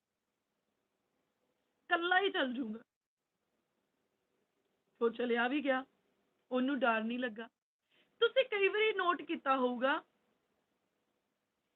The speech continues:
ਕਿਸੇ ਇਨਸਾਨ ਨਾਲ ਤੁਹਾਡਾ ਬੜਾ ਪਿਆਰ ਹੁੰਦਾ, ਪਰ ਜੇ ਕਿਤੇ ਤੁਸੀਂ ਕਿਸੇ ਥਾਂ ਤੇ ਗਲਤ ਆ ਨਾ, ਤੁਹਾਡਾ ਜੀਅ ਨਹੀਂ ਕਰਦਾ ਉਹਨੂੰ ਮਿਲਣ ਨੂੰ, ਤੁਹਾਡੇ ਅੰਦਰ ਹਿੰਮਤ ਨਹੀਂ ਪੈਂਦੀ, ਤੁਸੀਂ ਉਹਨੂੰ ਫੇਸ ਨਹੀਂ ਕਰਨਾ ਚਾਹੁੰਦੇ।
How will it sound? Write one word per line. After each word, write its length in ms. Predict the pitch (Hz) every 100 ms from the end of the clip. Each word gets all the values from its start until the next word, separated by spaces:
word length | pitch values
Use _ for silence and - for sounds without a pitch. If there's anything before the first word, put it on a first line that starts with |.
| _ _ _
ਕਿਸੇ 320 | 415 440 480
ਇਨਸਾਨ 520 | 440 - 339 311 339
ਨਾਲ 220 | 349 381 403
ਤੁਹਾਡਾ 240 | 381 320
ਬੜਾ 260 | 269 311 339
ਪਿਆਰ 420 | 330 262 247 262
ਹੁੰਦਾ, 240 | 311 285
ਪਰ 180 | 311 339
ਜੇ 260 | 233 294 311
ਕਿਤੇ 260 | 320 311
ਤੁਸੀਂ 300 | 262 302 302
ਕਿਸੇ 260 | 254 294 302
ਥਾਂ 220 | 285 294
ਤੇ 120 | 302
ਗਲਤ 360 | 233 247 277 330
ਆ 100 | 294
ਨਾ, 100 | 320
ਤੁਹਾਡਾ 340 | - 311 269
ਜੀਅ 300 | 240 226 262
ਨਹੀਂ 120 | 277
ਕਰਦਾ 260 | 330 269 240
ਉਹਨੂੰ 240 | 262 285
ਮਿਲਣ 320 | 254 240 233 226
ਨੂੰ, 140 | 233
ਤੁਹਾਡੇ 400 | - 320 277 294
ਅੰਦਰ 220 | 277 269
ਹਿੰਮਤ 440 | 359 294 254 269 302
ਨਹੀਂ 120 | 302
ਪੈਂਦੀ, 300 | 262 240 269 - _ _ _
ਤੁਸੀਂ 200 | 339 370
ਉਹਨੂੰ 160 | 381
ਫੇਸ 360 | 415 349 311 359
ਨਹੀਂ 140 | 349
ਕਰਨਾ 280 | 311 240 233
ਚਾਹੁੰਦੇ। 360 | 214 208 196